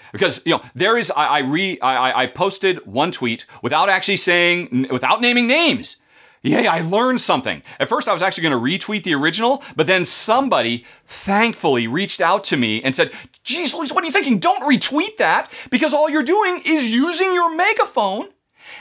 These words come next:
and then drawing more fire for that person who has already taken this terrible hate, and it's come into their lives, and it ha-, and it's affected them."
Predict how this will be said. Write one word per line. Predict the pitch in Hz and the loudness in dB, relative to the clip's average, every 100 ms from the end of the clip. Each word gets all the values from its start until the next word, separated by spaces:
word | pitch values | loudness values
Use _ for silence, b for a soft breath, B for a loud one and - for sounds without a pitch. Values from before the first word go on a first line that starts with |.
| - | -2
and | 311 320 | 0 2
then | 311 269 | 2 2
drawing | 220 277 285 311 302 | 2 2 2 2 2
more | 254 277 370 392 381 208 | 2 2 2 2 0 -2
fire | - 220 190 147 127 | -4 0 2 2 0
for | 151 | 0
that | 135 131 | -2 -2
person | 156 147 233 240 B | -4 -4 -6 -8 B
who | - 302 | -2 0
has | 311 | 2
already | 294 285 285 262 | 0 0 0 -2
taken | - 359 403 226 135 B - | -2 -2 0 -4 -4 B -6
this | 226 - | -6 -4
terrible | - 285 285 240 226 - | -2 2 2 2 0 0
hate, | 262 349 - B 180 | 0 0 -4 B -2
and | 214 | 0
it's | 233 | 0
come | - 269 | 0 0
into | 277 262 | 0 0
their | 240 226 | 2 2
lives, | 262 466 - 156 | 2 2 2 0
and | 262 | 0
it | 247 | 0
ha-, | 277 339 | -2 -2
and | 226 240 | -2 -2
it's | 349 | -4
affected | 508 - 466 403 233 | -6 -6 -6 -4 -2
them." | 135 82 | -2 -4